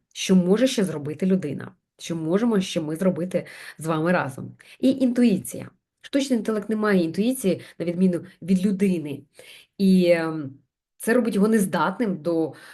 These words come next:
а, такої швидкості і гнучкості реагування на непередбачувані ситуації. Він десь може, знаєте, простими словами, затупити.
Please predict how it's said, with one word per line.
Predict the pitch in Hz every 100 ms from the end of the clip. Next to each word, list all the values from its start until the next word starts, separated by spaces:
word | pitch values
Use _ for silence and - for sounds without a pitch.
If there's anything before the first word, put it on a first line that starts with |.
| -
а, | - 160 160
такої | - 185 175 170
швидкості | 160 170 202 247 208 190 - 165
і |
гнучкості | 151 165 220 269 220 190 185
реагування | 165 147 147 175 233
на | 175 175 196
непередбачувані | 196 196 196 190 175 151 151 156 147
ситуації. | 151 160 175 285 - 190 160
Він | 185 220
десь | 214 226
може, | 190 196 226
знаєте, | 175 190
простими | 196 185 185
словами, | 175 160 175 202
затупити. | 190 175 190 240 - 156 139 -